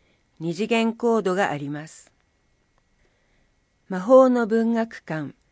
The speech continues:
角野栄子児童文学館が令和六年度全県賞を受賞しました。全県賞の県は建築の県。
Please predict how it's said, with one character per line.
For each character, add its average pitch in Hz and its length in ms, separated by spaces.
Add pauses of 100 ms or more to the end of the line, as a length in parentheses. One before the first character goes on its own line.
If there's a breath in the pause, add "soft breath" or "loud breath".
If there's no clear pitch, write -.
(760 soft breath)
角 226 300
野 175 200
栄 202 220
子 151 300 (100)
児 160 140
童 202 280
文 196 260
学 202 260
館 139 240 (200)
が 160 240 (640 soft breath)
令 233 280
和 170 180
六 151 260
年 196 300
度 135 240
全 214 320
県 226 260
賞 160 360
を 165 180
受 - 180
賞 180 260
し 175 160
ま 160 140
し - 160
た。 - 200 (1000 soft breath)
全 233 300
県 247 280
賞 175 340
の 151 320
県 196 340
は 143 240 (220)
建 220 280
築 - 300
の 185 160
県。 165 400